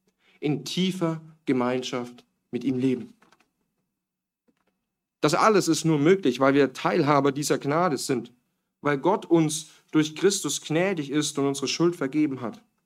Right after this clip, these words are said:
Gleichzeitig weist uns diese Hoffnung und diese Sehnsucht nach der Ewigkeit, die wir so oft haben, auf Gottes Treue hin.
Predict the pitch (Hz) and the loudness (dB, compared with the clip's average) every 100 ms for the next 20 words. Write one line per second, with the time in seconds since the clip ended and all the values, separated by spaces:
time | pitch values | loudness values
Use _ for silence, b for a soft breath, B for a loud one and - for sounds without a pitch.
0 | _ _ _ _ _ _ _ _ _ _ | _ _ _ _ _ _ _ _ _ _
1 | _ _ - 151 180 147 143 143 123 131 | _ _ -2 -2 -2 -2 -2 -2 -2 -2
2 | 151 - 135 - 147 143 123 127 139 - | -2 -4 -8 -8 -8 -4 -4 -4 -4 -2
3 | 165 190 185 - _ _ _ _ _ - | -2 -2 -4 -16 _ _ _ _ _ -6
4 | 135 135 131 - 170 170 139 - 139 135 | -2 -2 -2 2 2 2 0 -4 -6 -4
5 | 131 156 160 135 - 127 120 120 120 135 | -2 2 2 0 -6 -6 -6 -6 -2 0
6 | 131 123 117 120 123 117 120 117 120 _ | 0 -4 -6 -6 -4 -2 -2 -6 -10 _
7 | - 117 - 120 117 - - 123 120 - | -10 -8 -6 -6 -6 -8 -4 -2 0 -4
8 | 107 101 | -10 -12